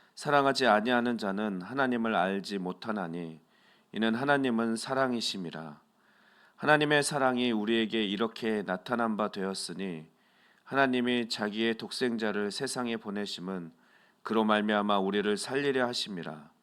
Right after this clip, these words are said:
사랑은 여기 있으니 우리가 하나님을 사랑한 것이 아니요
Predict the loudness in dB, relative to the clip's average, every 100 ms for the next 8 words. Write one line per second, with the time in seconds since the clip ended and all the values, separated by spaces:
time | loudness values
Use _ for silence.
0 | _ _ _ _ -10 2 4 4 4 2
1 | 2 2 0 -2 -4 -4 -6 -8 _ _
2 | _ -8 -2 0 0 -2 0 0 0 -2
3 | -2 -2 -2 -2 -4 -6 -4 -6 -6 -8
4 | -8